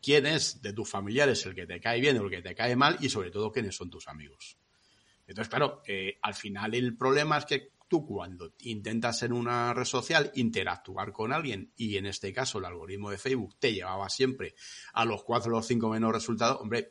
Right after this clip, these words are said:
es que al final, mm, pues, mm, no sé, o sea, mm, cerrar el círculo de esa manera,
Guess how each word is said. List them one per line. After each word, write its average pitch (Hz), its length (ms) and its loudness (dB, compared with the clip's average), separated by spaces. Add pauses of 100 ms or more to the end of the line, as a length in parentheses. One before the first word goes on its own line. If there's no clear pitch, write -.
(120)
es - 140 -6
que 117 240 -4 (100)
al 95 160 -10
final, 120 540 0 (400)
mm, 101 460 -4 (300)
pues, - 400 -6
mm, 90 680 -20
no 104 100 -14
sé, 143 320 -2
o - 20 -20
sea, 92 760 -8 (400)
mm, 120 300 -6 (680)
cerrar 123 500 2
el 147 120 6
círculo 120 560 2
de 113 80 4
esa 135 180 4
manera, 143 460 4